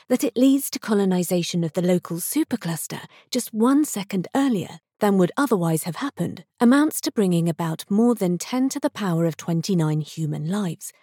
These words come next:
or ten to the power of fourteen human lives if we use the most conservative lower bound, that would not otherwise have existed. Few other philanthropic causes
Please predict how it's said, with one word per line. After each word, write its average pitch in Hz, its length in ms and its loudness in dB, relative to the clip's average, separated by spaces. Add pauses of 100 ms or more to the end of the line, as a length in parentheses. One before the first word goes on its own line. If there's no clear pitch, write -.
(180)
or 208 220 8 (200)
ten 262 280 2
to 247 160 0
the 202 80 0
power 180 320 0
of 165 100 0
fourteen 269 540 0
human 165 320 0
lives 151 320 -10 (260)
if 269 160 0
we 302 100 0
use 196 320 0
the 180 100 -2
most 170 260 0
conservative 185 840 -4
lower 165 300 -2
bound, 180 440 -6 (340)
that 247 100 2
would 254 120 4
not 277 300 2
otherwise 175 520 -2
have 170 140 -6
existed. - 600 -6 (580)
Few 311 380 0
other 190 360 -4
philanthropic 190 840 -4
causes 269 580 -4